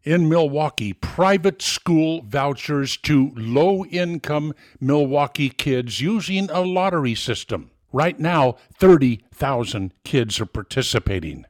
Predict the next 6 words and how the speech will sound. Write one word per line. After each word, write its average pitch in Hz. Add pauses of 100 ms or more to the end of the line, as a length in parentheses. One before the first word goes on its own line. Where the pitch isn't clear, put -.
The 127
result? 127 (320)
These 175
Milwaukee 156
voucher 135
kids 120